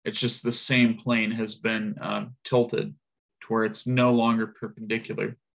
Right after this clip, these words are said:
with the electric field lines. So for case one,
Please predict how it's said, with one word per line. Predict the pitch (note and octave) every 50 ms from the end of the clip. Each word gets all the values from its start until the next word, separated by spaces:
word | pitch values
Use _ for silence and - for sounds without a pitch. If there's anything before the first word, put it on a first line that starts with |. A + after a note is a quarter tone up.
| _ _ _ _ _ _ _ _ _ _ _
with | - A#2 A#2+ A#2
the | - A2+
electric | A2+ A2 A2+ A2+ A2+ - - B2 B2
field | - - D3 D3 C#3 -
lines. | A2 A#2 B2 A#2+ B2+ - _ _ _ _ _ _ _ _ _ _ _ _ _ _ _ _ _ _ _ _ _ _ _ _ _ _ _ _ _ _ _ _ _ _ -
So | - - C#3+ C3+ C3+ C3 B2+ B2 B2 - _ _ _ _ _ _ _ _ _ _ _ _ _ _ _ _ _ _ _ _ _ _ _ _ _ _ _ _ _
for | C#3+ C#3
case | C#3+ - F3 F3+ F3 - - -
one, | - D3 E3 E3 C3+ B2 A#2 A#2+ B2 B2 -